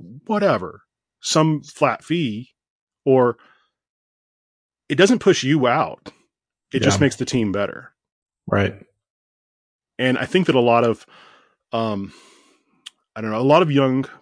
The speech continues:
Speaker 1: planners have scarcity mindset.
Speaker 2: Yeah, no, <laughs> e-, exactly. I was,
Speaker 1: Yeah.
Speaker 2: that, that's what I was saying. Like, it, it's like, here's, here's your first client who is really, I mean,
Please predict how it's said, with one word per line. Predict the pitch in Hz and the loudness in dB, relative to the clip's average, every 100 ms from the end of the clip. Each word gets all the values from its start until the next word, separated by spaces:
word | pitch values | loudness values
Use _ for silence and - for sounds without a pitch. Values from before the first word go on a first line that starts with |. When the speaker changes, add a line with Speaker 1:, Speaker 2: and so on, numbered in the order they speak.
| _ | _
Speaker 1:
planners | - 127 120 113 | -6 -2 -2 -4
have | - 110 101 95 _ | -4 -4 -4 -8 _
scarcity | - - 117 - 107 | -8 -2 -2 -2 -4
mindset. | 98 104 110 131 135 - _ _ _ _ _ - | -2 -4 -2 0 0 -4 _ _ _ _ _ -6
Speaker 2:
Yeah, | 107 98 - | -4 -4 -4
no, | 117 101 | 0 2
<laughs> | 85 127 123 156 - 151 - - - 156 135 | 2 4 4 2 2 -2 -4 -12 -8 -4 -2
e-, | 127 - | 0 0
exactly. | 123 117 110 110 101 98 - _ - - | 0 2 0 0 -4 -4 -10 _ -8 -2
I | |
was, | 117 131 | 2 2
Speaker 1:
Yeah. | 110 | 4
Speaker 2:
that, | 117 110 | 2 4
that's | 117 - | 2 4
what | |
I | 113 | 2
was | 101 | 4
saying. | 110 107 | 2 4
Like, | 107 104 - - - - | 2 0 -8 -14 -14 -4
it, | 110 - - _ - _ _ | -2 -2 -8 _ -20 _ _
it's | - - - | -16 -4 0
like, | 123 | 0
here's, | - - 135 135 131 117 - - | 0 2 6 6 4 0 -4 -2
here's | 123 131 120 - | 2 2 2 -2
your | 123 | -4
first | - - 120 - | -2 0 0 0
client | - 120 113 107 - | -4 0 2 2 0
who | 110 110 107 101 - | 0 2 0 -2 -6
is | 117 107 | -4 -4
really, | 104 104 110 117 110 107 104 107 - | -4 -4 0 0 0 -2 -6 -8 -6
I | |
mean, | 110 104 | -6 -6